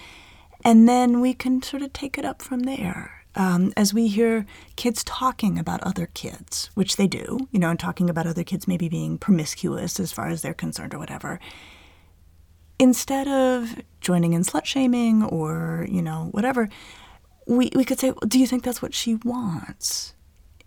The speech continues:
Um, is she getting what she wants out of this? Is that what he wants? Is he accounting for what his partner wants?" That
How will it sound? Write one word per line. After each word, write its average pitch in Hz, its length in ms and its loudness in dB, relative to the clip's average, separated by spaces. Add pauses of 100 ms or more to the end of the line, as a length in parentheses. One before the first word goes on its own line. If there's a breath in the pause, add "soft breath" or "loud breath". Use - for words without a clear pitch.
(120)
Um, 180 340 0
is 214 100 2
she - 140 0
getting 233 200 2
what 240 120 0
she - 180 0
wants 214 500 -2
out 165 120 -2
of 165 80 -6
this? - 380 -8
Is 185 140 0
that 196 140 2
what 202 120 -2
he 269 160 -2
wants? 240 220 2
Is 202 140 -2
he 214 140 0
accounting 220 420 0
for 208 160 -6
what 214 320 -2
his 226 220 -6
partner 202 400 -4
wants?" 165 380 -6 (520 loud breath)
That 233 280 6